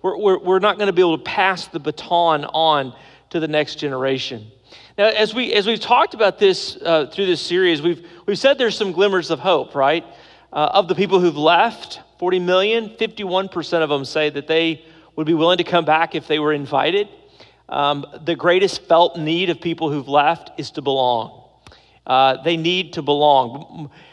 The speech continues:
You know, the, the old saying is you need to, to believe and behave and then belong. But what social, uh, reli-, uh, uh, sociologists of religion tell us is that people need to belong before they can believe and behave.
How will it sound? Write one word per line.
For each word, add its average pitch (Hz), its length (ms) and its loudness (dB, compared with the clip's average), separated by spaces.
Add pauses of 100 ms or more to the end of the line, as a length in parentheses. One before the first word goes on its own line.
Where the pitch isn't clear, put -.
You - 260 -4
know, 160 80 4
the, 156 140 4
the 151 120 -2
old 185 220 4
saying 175 320 0
is 151 120 -2
you 160 120 -2
need 160 180 0
to, 139 240 0 (240)
to 160 80 -4
believe 160 640 2
and 156 200 -4
behave 156 520 4
and 143 180 -2
then 147 180 0
belong. 180 600 0 (280)
But 143 80 -6
what 156 300 2
social, 185 720 0
uh, 139 180 0
reli-, 160 380 -2
uh, - 40 -4
uh, 143 480 -4
sociologists 160 680 2
of 135 80 -8
religion 156 380 -2
tell 165 240 2
us 175 260 -4 (340)
is 139 140 -6
that 151 120 -6
people 151 260 -4
need 151 160 -2
to 143 80 -6
belong 131 800 0
before 147 280 -2
they 131 120 -4
can 131 140 -12
believe 135 640 -6 (440)
and 123 140 -10
behave. 127 600 -4